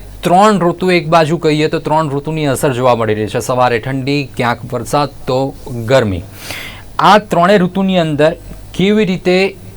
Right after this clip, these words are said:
પોતાના સ્વાસ્થ્યને ટકાવી રાખવું, કેવી રીતે પોતાના સ્વાસ્થ્યની તો ચિંતા દરેક વ્યક્તિ કરતું હોય, પરંતુ જ્યારે આખા ફેમિલીની વાત કરવામાં આવે તો ફેમિલીમાં નાના બાળકોથી લઈને વૃદ્ધાવસ્થામાં રહેલા તમામ લોકોની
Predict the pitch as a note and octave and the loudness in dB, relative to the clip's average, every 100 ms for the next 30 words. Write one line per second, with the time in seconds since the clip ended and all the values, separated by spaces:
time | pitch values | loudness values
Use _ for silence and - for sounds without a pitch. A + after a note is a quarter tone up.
0 | - - D#3 E3 E3+ F#3 - D3+ D3 - | -12 -4 0 2 4 2 2 0 0 -2
1 | F3+ D#3 D3+ D3+ D3 C3+ D#3+ - C#3+ C#3+ | 0 2 4 6 6 2 0 -2 0 0
2 | C#3+ - D#3 E3 - - - C3+ D#3 E3+ | -2 -2 -2 -2 -6 -14 -6 -2 0 0
3 | E3 D#3 C#3+ - D#3 D#3+ D3+ D3 E3 D#3 | 2 2 2 0 -6 -4 -4 0 2 4
4 | D3+ D3 D3+ - D3+ D#3+ D#3 F3 B2+ A2 | 2 2 -2 -2 -4 -2 0 2 2 2
5 | C#3 C#3+ D3 E3 F3 F3 - - - - | 0 0 -2 -2 -2 -2 -10 -16 -16 -2
6 | C#3+ C3+ D#3+ F3 C#3+ C3+ D3+ C#3+ C#3 D#3+ | 2 4 4 2 0 0 0 0 -2 0
7 | E3 D#3 C3 C3 - B2+ A#2 A2 A2 B2 | 0 2 2 2 0 -2 0 -2 -2 -4
8 | - C3 C3+ C#3+ C#3+ C3 C3 B2 A#2+ C3 | -2 -2 0 2 2 2 0 2 2 2
9 | C#3+ B2+ B2+ A#2+ A#2+ B2+ A2 G#2+ C3 B2+ | 0 -2 -2 0 0 -2 -2 0 2 2
10 | A#2 - B2 B2 A#2 A#2 B2+ - D#3+ D#3+ | 0 -4 -4 -2 -2 0 0 0 2 2
11 | A#2 G2+ G#2 G2+ F#2 | 2 -2 -4 -4 -4